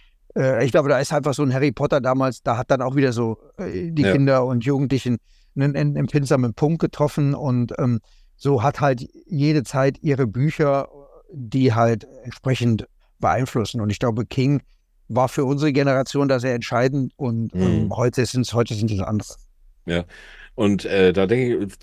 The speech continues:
Speaker 2: vergleichbar wäre vielleicht noch der Dunkle Turm, sich die Geschichte mal zu schnappen, was sich, was sich da wirklich lohnt.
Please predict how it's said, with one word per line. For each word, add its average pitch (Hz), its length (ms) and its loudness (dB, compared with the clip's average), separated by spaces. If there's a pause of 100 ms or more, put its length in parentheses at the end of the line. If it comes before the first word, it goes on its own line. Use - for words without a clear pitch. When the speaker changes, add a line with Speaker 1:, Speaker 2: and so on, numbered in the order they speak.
(100)
Speaker 2:
vergleichbar 95 880 2
wäre 107 340 2
vielleicht 113 380 -2
noch 117 160 -2
der 110 160 0
Dunkle 110 420 0
Turm, 107 340 2
sich 95 240 -4
die 113 300 2
Geschichte 113 480 -2
mal 104 240 2
zu - 160 -10
schnappen, 104 460 -2
was 92 100 2
sich, 98 200 -4
was 101 100 0
sich 101 100 -4
da 95 220 2
wirklich 95 260 -2
lohnt. 101 220 2